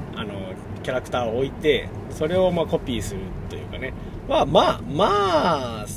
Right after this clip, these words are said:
あの、それなりに描けるんですけども、例えばフリーハンドというか、何を見ずに猫の絵描いてとか言われても、もう絶望的な絵しか描けないですし、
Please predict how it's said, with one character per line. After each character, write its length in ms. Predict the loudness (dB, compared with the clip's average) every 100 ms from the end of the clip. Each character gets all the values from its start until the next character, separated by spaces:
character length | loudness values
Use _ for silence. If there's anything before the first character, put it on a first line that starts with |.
| -8 -10 -10
あ 100 | -6
の、 260 | -6 -6 -8
そ 320 | -6 -2 -2
れ 300 | 0 0 0
な 180 | 0 0
り 140 | 2
に 120 | 2 0
描 160 | -4
け 120 | -6
る 100 | -6
ん 80 | -6
で 80 | -8
す 80 | -12
け 60 |
ど 100 | -12
も、 300 | -4 -2 -2 -4 -16 -18 -20 -12
例 200 | -2 0
え 40 | 2
ば 340 | 2 0 -2
フ 140 | -2
リ 120 | 0 0
ー 40 |
ハ 120 | 2
ン 140 | 0 -2
ド 100 | -6
と 140 | -6
い 60 | -8
う 20 |
か、 100 | -8
何 260 | -8 -4
を 60 | 0
見 120 | 0
ず 80 | 0
に 120 | -2
猫 300 | -4 -2 -2
の 100 | -6
絵 100 | -8
描 220 | -10 -10
い 60 | -10
て 160 | -12 -14
と 100 | -16
か 120 | -16
言 80 | -14
わ 80 | -10
れ 80 | -12
て 160 | -12
も、 260 | -14 -14 -16 -20 -20 -20 -14
も 80 | -8
う 20 |
絶 320 | -4 -4 -4
望 180 | -4 -2
的 180 | -4 -2
な 80 | 0
絵 200 | 2 0
し 120 | -2
か 60 | -14 -12
描 60 |
け 100 | -6
な 100 | -6
い 60 | -6
で 120 | -16
す 160 | -20 -18
し、 180 | -18